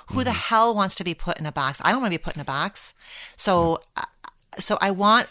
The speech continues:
Speaker 1: uh, but, but beyond the space of checking boxes is really frickin' vulnerable, right? Because it means
Speaker 2: Mm-hmm.
Speaker 1: we've gotta slow down. It means we might not be able to,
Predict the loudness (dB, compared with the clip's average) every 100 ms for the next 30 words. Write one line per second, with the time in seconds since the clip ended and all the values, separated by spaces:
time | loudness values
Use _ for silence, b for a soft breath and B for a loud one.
0 | 2 2 2 0 2 2 2 2 4 6
1 | 6 4 0 0 2 2 2 0 0 0
2 | 0 -2 -4 -4 2 2 2 0 0 0
3 | -4 B B B B B -4 -2 -2 -4
4 | -2 -2 -2 -4 -4 -2 -2 -4 -6 -8
5 | -8 -16 -8 -2 -2 -2 -4 -4 -2 0
6 | 0 -2 0 0 0 -2 -2 -2 -4 -6
7 | -6 -4 -2 0 0 0 -4 -4 -4 -4
8 | -2 -2 -2 -2